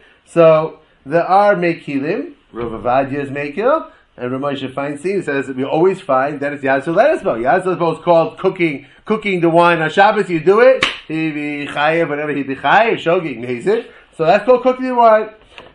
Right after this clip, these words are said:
So that is a, a very big kula, because Rav Ovadia writes explicitly, all wines today are pasteurized, and Mamela, it says you don't have to worry,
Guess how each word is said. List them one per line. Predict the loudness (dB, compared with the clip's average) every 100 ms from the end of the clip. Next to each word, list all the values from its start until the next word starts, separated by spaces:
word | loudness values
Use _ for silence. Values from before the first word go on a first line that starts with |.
| -6
So | -2
that | 2 2 0 0
is | -2 -2
a, | 0 4 4 2 -2 -4 -6 -6 -8 -8
a | -4
very | -2 2 0
big | 0 -4 -4 -4 -8 -6
kula, | 0 0 0 -6
because | -8 -6 -4
Rav | -4 0
Ovadia | 2 2 0
writes | 0 0 0
explicitly, | -8 -10 -10 -8 -10 -10 -14 _ _ 0
all | 4 4 6
wines | 4 2 0 -4
today | 0 2
are | 0
pasteurized, | 0 -2 -2 -2 2 4 4
and | 0
Mamela, | 0 2 4 6 4 2
it | 2 2 -2 -8 -6 -6 -2
says | -2
you | 0
don't | -2
have | 0
to | 2
worry, | 2 0 -6